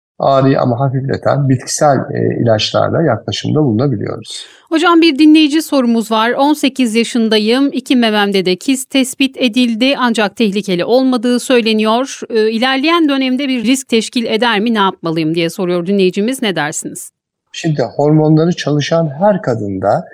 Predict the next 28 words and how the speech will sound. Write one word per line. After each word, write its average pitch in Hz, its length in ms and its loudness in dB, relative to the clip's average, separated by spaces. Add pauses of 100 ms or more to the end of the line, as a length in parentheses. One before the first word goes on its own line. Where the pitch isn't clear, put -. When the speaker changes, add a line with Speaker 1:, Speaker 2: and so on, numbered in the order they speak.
(240)
Speaker 1:
özellikle 139 680 0
bu 156 120 2
dönemlerde 101 800 -2
ufak 160 340 -2
tefek 131 400 -4
kistlerin 143 680 0
oluşması 110 720 -2
bir 196 140 4
hastalık 160 520 2
olarak 104 400 0
bile 170 120 4
yorumlamıyoruz. 107 880 0 (360)
Biz 151 180 4
bunlara 120 280 2
fibrokistik 123 720 0
değişiklik 110 600 0
diyoruz 98 380 -6
hatta. - 420 -4 (360)
Bu 220 100 2
bir 196 60 4
hastalık 160 560 0
değildir. 143 480 0 (300)
Hormonların 160 540 2
çalıştığı 135 560 0
dönemde 107 580 -2 (280)
basit 143 360 -2
kistlerin 113 560 -4
görülmesi 113 760 0